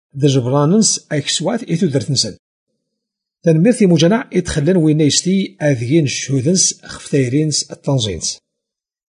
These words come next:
تجروت وسع تنجم ذايثيا أنزي يجمد النخ زي الشتاب اللي بدو، الشتاب مزورو، الشتاب يقدسن،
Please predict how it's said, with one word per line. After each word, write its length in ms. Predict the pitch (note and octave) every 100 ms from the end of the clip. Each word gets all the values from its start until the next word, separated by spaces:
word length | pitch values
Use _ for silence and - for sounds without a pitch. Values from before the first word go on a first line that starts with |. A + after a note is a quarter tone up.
| _ _ _ _ _
تجروت 360 | - D#3 G3+ G#3+
وسع 420 | E3 F3+ - A#3
تنجم 520 | - - F3 D#3+ C#3+
ذايثيا 600 | G#3 D#3 C#3 B2+ F3+ B3+ - -
أنزي 260 | E3 C#3
يجمد 420 | G3+ D3 C#3 B2+ A#2+
النخ 320 | E3 A#3 - -
زي 300 | C#3 C3 C3
الشتاب 380 | A#2+ - G3 D3+
اللي 140 | B2+
بدو، 360 | A2 D3 C4 -
الشتاب 320 | B2+ - F3
مزورو، 560 | D3 A#2 A2+ D3 F#3 -
الشتاب 340 | D3 C3+ G3+ D3+
يقدسن، 500 | - A#2+ - C#4+